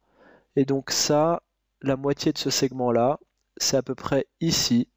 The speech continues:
Donc voilà ce qui correspond à faire fois trois en partant de un. Voilà le segment qui correspond à faire fois trois.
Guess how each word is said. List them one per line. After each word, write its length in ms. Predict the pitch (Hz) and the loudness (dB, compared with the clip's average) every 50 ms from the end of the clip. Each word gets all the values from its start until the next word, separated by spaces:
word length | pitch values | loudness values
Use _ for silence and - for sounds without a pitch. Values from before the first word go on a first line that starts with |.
| _ _ _ _ _ _ _ _ - - - - - - _ _ - | _ _ _ _ _ _ _ _ -18 -18 -18 -18 -20 -20 _ _ -2
Donc 180 | 139 139 135 | -2 -2 0
voilà 240 | 135 143 143 156 170 | 2 2 4 4 2
ce 100 | - - | 0 -2
qui 120 | - 151 | -6 -8
correspond 720 | - - 160 143 143 135 135 - - - 143 139 143 143 - _ _ _ _ _ _ - | -4 -2 0 2 2 2 2 -2 -6 -6 -6 -6 -6 -8 -12 _ _ _ _ _ _ -4
à 100 | 139 135 | -4 -4
faire 540 | - - - 135 127 127 127 127 - - - _ _ _ _ _ _ _ _ _ _ _ _ - - | -4 -4 0 2 2 2 2 0 -2 -6 -14 _ _ _ _ _ _ _ _ _ _ _ _ -18 -16
fois 580 | - - - - - - - - - 180 160 | -14 -16 -16 -16 -16 -16 -14 -4 -2 -2 -2
trois 340 | - - - 117 98 - - _ _ _ _ | -2 -2 -2 -2 -2 -2 -4 _ _ _ _
en 120 | - 139 135 | -10 -10 -4
partant 380 | - 131 - - - 143 139 | -4 -4 -4 -2 -4 -6 -4
de 160 | 131 127 120 - - | -2 -4 -4 -4 -6
un. 100 | 107 - - _ _ _ _ _ - - - - - - _ _ _ _ _ - | -10 -12 -12 _ _ _ _ _ -20 -20 -20 -20 -20 -20 _ _ _ _ _ -18
Voilà 580 | 123 123 131 139 143 143 139 139 139 143 - - _ _ _ _ _ _ _ _ _ _ _ _ | -16 -6 -2 0 2 2 2 2 0 0 -2 -6 _ _ _ _ _ _ _ _ _ _ _ _
le 160 | - 135 139 139 | -2 0 0 0
segment 580 | - - - 147 135 139 135 135 135 127 - _ _ | 0 0 0 0 0 0 -2 0 -2 -2 -4 _ _
qui 140 | - 147 139 | -6 -6 -4
correspond 560 | - 143 131 135 131 - - - 147 139 131 - | -2 0 0 0 0 -2 -4 -6 -8 -8 -6 -4
à 100 | - 127 | -4 -4
faire 460 | - - - - 127 123 113 - - _ _ _ - - - - - - _ _ | -4 -6 -2 0 0 2 0 -2 -6 _ _ _ -20 -20 -20 -20 -20 -20 _ _
fois 300 | - - - - 190 - | -12 -4 0 0 0 0
trois. 440 | - - - 117 117 147 - - | 0 0 2 2 2 2 0 -6